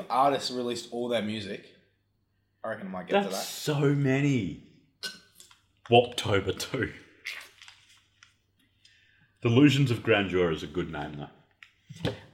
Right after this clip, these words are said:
Speaker 2: Uh, wait, is it my turn?
Speaker 1: Yeah.
Speaker 2: Am I, like, an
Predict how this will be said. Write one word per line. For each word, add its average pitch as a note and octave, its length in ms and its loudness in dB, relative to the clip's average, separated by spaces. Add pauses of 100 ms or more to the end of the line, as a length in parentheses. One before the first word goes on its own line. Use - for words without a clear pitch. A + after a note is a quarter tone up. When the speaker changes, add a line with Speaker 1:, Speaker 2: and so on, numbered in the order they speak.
Speaker 2:
Uh, G2+ 240 4
wait, F#2 140 4
is E2 100 -6
it E2+ 80 -6
my F#2 120 -2
turn? F#2+ 240 -4 (440)
Speaker 1:
Yeah. F2+ 160 -14 (2500)
Speaker 2:
Am A2 160 0
I, A2 140 2
like, G#2 360 0
an G2+ 140 -6